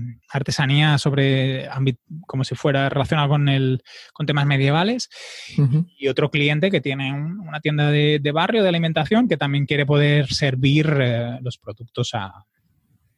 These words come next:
Speaker 1: a domicilio, sin hacer m-, mucha cosa, ¿no? Entonces, ahí ahora en el, en la fase de lanzamiento, a partir de este calendario editorial, una de las cosas que me gustaría conseguir es crear una comunidad potente de pequeños comercios,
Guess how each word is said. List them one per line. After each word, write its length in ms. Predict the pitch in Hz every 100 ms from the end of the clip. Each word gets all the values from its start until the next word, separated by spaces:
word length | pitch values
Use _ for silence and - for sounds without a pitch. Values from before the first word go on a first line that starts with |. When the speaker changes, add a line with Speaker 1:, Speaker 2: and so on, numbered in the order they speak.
| - -
Speaker 1:
a 100 | 127
domicilio, 520 | 127 120 143 131 113 - - - -
sin 160 | 175
hacer 160 | 165 208
m-, 120 | 196 170
mucha 800 | 170 143 - - 170 156 160 135
cosa, 320 | 107 - 120
¿no? 80 | 160
Entonces, 440 | 160 170 - - _ _ _ _ _ _ _ -
ahí 400 | 156 165 180 175
ahora 200 | 170 175
en 100 | 170
el, 200 | 160 165
en 100 | 151
la 140 | 143
fase 260 | - 160 175
de 80 | 156
lanzamiento, 840 | 151 127 127 185 202 175 170 165
a 40 | 151
partir 320 | 139 147 143
de 100 | 147
este 180 | - 151
calendario 440 | 147 147 143 143
editorial, 420 | 143 135 135 156 156
una 140 | 139
de 60 | 127
las 140 | 127
cosas 240 | 147 143 -
que 120 | 151
me 80 | 127
gustaría 760 | 123 - 113 131 143 139 135
conseguir 440 | 143 139 131 147 135
es 160 | -
crear 200 | 135 135
una 320 | 151 147 147
comunidad 520 | 127 151 139 131 147 143
potente 340 | 139 151 147
de 80 | 123
pequeños 340 | 113 131 143
comercios, 680 | - 127 170 - 160 277 -